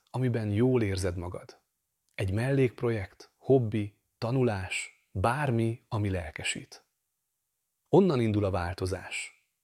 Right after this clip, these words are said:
Hogyan bizonyítsam be a környezetemnek, hogy nem a pénz minden? Nem kell bizonygatni. Éld meg. Ha ők látják rajtad, hogy nyugodtabb,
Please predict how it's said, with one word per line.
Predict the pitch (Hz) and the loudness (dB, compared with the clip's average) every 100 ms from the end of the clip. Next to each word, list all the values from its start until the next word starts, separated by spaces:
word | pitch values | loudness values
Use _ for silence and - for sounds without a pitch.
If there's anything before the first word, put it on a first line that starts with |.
| _ _ _ _ _ | _ _ _ _ _
Hogyan | - 247 247 165 | 6 8 8 6
bizonyítsam | 147 147 135 117 117 117 | 4 4 2 0 0 0
be | 117 | 0
a | |
környezetemnek, | - 147 131 104 - 98 101 110 | 2 2 2 0 -2 -4 -4 -6
hogy | - 104 | -4 0
nem | 120 185 | 0 0
a | 131 | -2
pénz | - 92 95 95 | -2 -4 -2 -2
minden? | 98 95 92 87 - _ _ _ _ _ _ _ | 0 -2 -4 -8 -14 _ _ _ _ _ _ _
Nem | - 196 | -4 -2
kell | 170 113 98 | 0 0 0
bizonygatni. | 104 101 92 90 - 101 104 _ _ _ _ _ | 0 0 -2 -4 -6 -12 -14 _ _ _ _ _
Éld | 143 139 110 92 | -2 0 -2 -4
meg. | - - _ _ _ _ _ _ _ _ _ _ _ | -8 -16 _ _ _ _ _ _ _ _ _ _ _
Ha | - 110 | 0 8
ők | 170 160 | 8 6
látják | 110 104 101 87 | 0 -2 -4 -2
rajtad, | 107 104 98 - | -2 -2 -4 -2
hogy | 101 - _ _ _ - | -4 -6 _ _ _ 4
nyugodtabb, | 175 156 - - - - | 6 6 2 -8 -16 -16